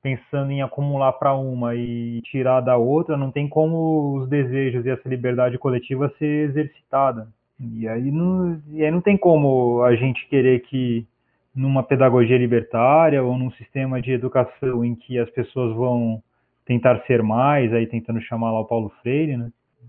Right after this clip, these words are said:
É, não tem como, é, não pensar nesse, é, nesse sentido, né, libertário mesmo, de uma liberdade que é, que é essencialmente coletiva e, e sem problem-, sem problema, sem problematizar esse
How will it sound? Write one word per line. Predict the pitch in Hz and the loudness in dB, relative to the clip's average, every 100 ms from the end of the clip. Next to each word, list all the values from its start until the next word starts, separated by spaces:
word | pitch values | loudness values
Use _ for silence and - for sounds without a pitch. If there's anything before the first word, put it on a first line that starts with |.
| 127 | -8
É, | 123 | -4
não | 123 | -2
tem | 131 147 | 0 -2
como, | 151 160 156 143 135 127 117 117 | 2 2 4 2 0 0 -2 -4
é, | 123 | -2
não | 131 | -2
pensar | 127 131 - 139 | 0 -2 0 0
nesse, | 123 123 _ 127 117 113 123 151 _ _ _ _ | 0 -6 _ -6 -4 -4 -6 -14 _ _ _ _
é, | 127 | 0
nesse | 123 - - | 0 -2 2
sentido, | 170 165 165 170 131 | 2 2 0 0 2
né, | 123 120 | 2 2
libertário | 120 123 120 127 127 123 113 | 2 2 2 4 6 6 4
mesmo, | 117 113 | 0 0
de | 113 | 0
uma | 123 | 0
liberdade | 120 120 117 117 117 | 2 0 0 0 0
que | 127 | -2
é, | |
que | 117 - | -4 -4
é | 113 - 120 | -6 -8 -10
essencialmente | 120 127 - 127 123 - | -4 -4 -2 -2 -4 -4
coletiva | 131 123 120 - 127 147 151 170 - _ _ _ _ _ _ _ 123 | 0 0 -2 -6 -2 -2 -2 -4 -8 _ _ _ _ _ _ _ -8
e, | 131 131 127 127 123 123 117 110 110 _ - | -4 -2 -2 -4 -4 -4 -4 -6 -10 _ -6
e | 123 | -4
sem | - 139 | -2 2
problem-, | 160 160 160 156 135 - | 2 2 -2 -4 -4 -4
sem | 143 | -2
problema, | 156 165 165 165 _ 147 - | 0 2 0 -4 _ -18 -8
sem | 156 | -6
problematizar | 143 160 170 170 160 170 170 175 135 | -2 0 2 0 2 2 2 2 2
esse | - | -2